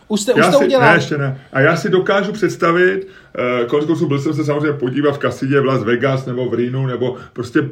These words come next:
Speaker 2: dokážu si představit, eh, že něk-, někde jdeš do kasína, jako, ale jít do kasína jako v Praze, mi přijde hrozně,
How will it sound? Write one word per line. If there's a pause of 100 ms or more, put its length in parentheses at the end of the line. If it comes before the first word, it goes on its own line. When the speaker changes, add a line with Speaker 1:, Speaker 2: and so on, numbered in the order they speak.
(160)
Speaker 2:
dokážu
si
představit, (240)
eh, (420)
že (200)
něk-,
někde
jdeš
do
kasína,
jako, (200)
ale
jít
do
kasína (380)
jako (120)
v
Praze, (240)
mi
přijde
hrozně,